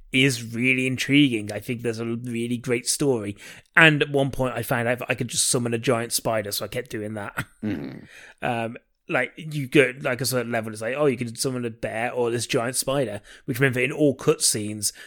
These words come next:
Speaker 1: there's just a giant spider just sat next to me, which I really enjoyed.
Speaker 2: Mm-hmm.
Speaker 1: Um, I give that award, "God, I wish your combat was better," of the year.
Speaker 2: Very specific awards we've got on this.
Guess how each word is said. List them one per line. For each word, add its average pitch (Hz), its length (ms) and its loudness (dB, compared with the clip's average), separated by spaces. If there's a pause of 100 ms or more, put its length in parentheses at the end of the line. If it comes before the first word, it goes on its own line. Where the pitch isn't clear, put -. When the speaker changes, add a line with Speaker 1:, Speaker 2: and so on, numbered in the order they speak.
(100)
Speaker 1:
there's 123 140 -2
just 120 200 -2
a 123 40 2
giant 120 340 2
spider 110 440 -4
just - 340 0
sat 120 260 -4
next 120 260 -6
to 135 80 -6
me, 120 220 -8 (200)
which 151 180 -4
I 131 40 4
really 113 380 -2
enjoyed. 101 440 -8 (440)
Speaker 2:
Mm-hmm. 87 340 -4
Speaker 1:
Um, 101 380 -4 (440)
I 139 100 2
give 127 240 0
that 135 220 2
award, 113 680 0 (460)
"God, 120 220 2
I 117 80 0
wish 113 180 -4
your 120 100 -6
combat 117 400 -6
was 107 100 -10
better," 104 500 -6 (640)
of 110 180 -6
the 110 80 -10
year. 101 320 -12 (440)
Speaker 2:
Very 90 380 4
specific - 560 -8
awards 71 540 -6
we've - 200 -12
got 76 180 -6
on 73 180 -10
this. - 300 -14